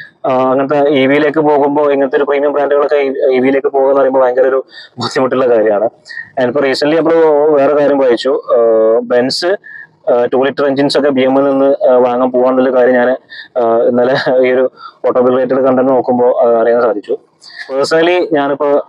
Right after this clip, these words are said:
എൻജോയ് ചെയ്യുകയാണ്. കാരണം എത്രത്തോളം കാത്തിരുന്നാലും, ആ, എന്താ പറയാ, നമ്മുടെ ആഗ്രഹം ഉണ്ടെങ്കിൽ കുറച്ച് തട്ടത്തെ പറയത്തില്, ആ, പറയുന്ന ഡയലോഗ് ഉണ്ട്, "പടച്ചോൻ ഭയങ്കര സംഭവമാട്ടോ, നമ്മള് മറന്നാലും പുള്ളി മറക്കത്തില്ല" പറഞ്ഞ മാതിരി ഞാനൊക്കെ അത് അ-, അന്ന് കണ്ടതിന് ശേഷം പിന്നെ ഞാൻ ആ വാഹനം കണ്ടിട്ടേ ഇല്ല.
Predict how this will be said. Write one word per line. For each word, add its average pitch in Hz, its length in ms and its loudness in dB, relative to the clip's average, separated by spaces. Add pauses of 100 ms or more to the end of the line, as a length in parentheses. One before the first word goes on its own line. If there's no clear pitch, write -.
(200)
എൻജോയ് 135 480 0
ചെയ്യുകയാണ്. 123 380 0
കാരണം 123 240 -2 (320)
എത്രത്തോളം 185 460 -2
കാത്തിരുന്നാലും, 156 680 0 (360)
ആ, - 20 0 (1000)
എന്താ 127 160 2
പറയാ, 123 160 0 (400)
നമ്മുടെ 135 180 0
ആഗ്രഹം 139 420 0
ഉണ്ടെങ്കിൽ 139 280 0
കുറച്ച് 131 200 0
തട്ടത്തെ 135 340 -2
പറയത്തില്, 143 400 0 (520)
ആ, 127 200 2
പറയുന്ന 131 240 0
ഡയലോഗ് 120 280 2
ഉണ്ട്, 117 160 0
"പടച്ചോൻ 120 440 -2
ഭയങ്കര 127 220 0
സംഭവമാട്ടോ, 113 540 -2
നമ്മള് 123 260 0
മറന്നാലും 127 420 0
പുള്ളി 127 220 -2
മറക്കത്തില്ല" 127 420 0
പറഞ്ഞ 123 120 -2
മാതിരി 123 260 0 (480)
ഞാനൊക്കെ 131 320 -4
അത് 175 440 2
അ-, 131 300 -2
അന്ന് 151 220 0
കണ്ടതിന് 180 360 0
ശേഷം 175 140 0
പിന്നെ 180 160 -2
ഞാൻ 175 180 0
ആ 175 60 0
വാഹനം 165 340 0
കണ്ടിട്ടേ 143 300 0
ഇല്ല. 120 160 0